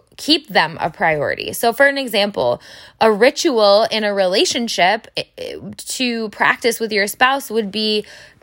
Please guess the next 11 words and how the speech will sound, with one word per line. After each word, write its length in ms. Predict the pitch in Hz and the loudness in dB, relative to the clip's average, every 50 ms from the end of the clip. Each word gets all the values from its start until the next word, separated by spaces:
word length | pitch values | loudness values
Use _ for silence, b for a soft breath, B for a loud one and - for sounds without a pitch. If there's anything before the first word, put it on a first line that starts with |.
| - | -14
taking 500 | - - 254 247 240 285 262 247 240 240 | -4 -2 0 0 2 2 0 2 0 -2
ten 360 | 233 - - 226 214 220 214 208 | -4 0 0 0 2 2 0 0
minutes 340 | 208 247 254 233 220 - - - | 0 2 2 0 0 0 0 0
every 280 | 208 202 196 220 226 | 2 2 2 -2 -2
single 380 | 214 - 226 220 214 202 196 196 | -2 -2 -4 -2 0 0 -2 0
night 520 | 196 190 240 269 254 240 226 214 202 B B B B B B _ | 2 2 2 2 2 0 -2 -4 -6 B B B B B B _
to, 600 | - - - 247 240 226 226 220 214 214 208 214 - - - | -10 -6 -4 -4 -2 -2 -2 -2 0 0 2 0 0 0 -2
um, 600 | - 214 202 196 196 190 190 190 185 180 - - | -2 0 0 0 -2 -2 -4 -6 -8 -10 -12 -14
you 160 | - - 240 247 | -8 -6 -2 0
know, 280 | 220 196 196 196 196 | 0 2 2 0 -2
talk 400 | 202 - - - 226 214 214 - | -4 -6 0 2 2 2 2 0